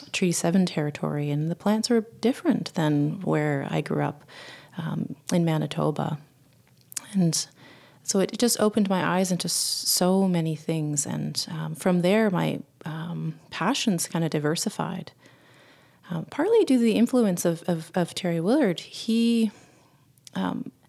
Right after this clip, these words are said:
is a, a man that is so interested in many different areas, and his knowledge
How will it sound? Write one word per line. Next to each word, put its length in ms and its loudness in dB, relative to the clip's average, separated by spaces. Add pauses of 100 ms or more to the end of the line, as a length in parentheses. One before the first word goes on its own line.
(400)
is 140 2
a, 400 2
a 60 0
man 320 4
that 140 0
is 100 0
so 560 4
interested 580 0
in 220 2
many 280 4
different 320 -2
areas, 480 2
and 120 0
his 240 -2
knowledge 640 2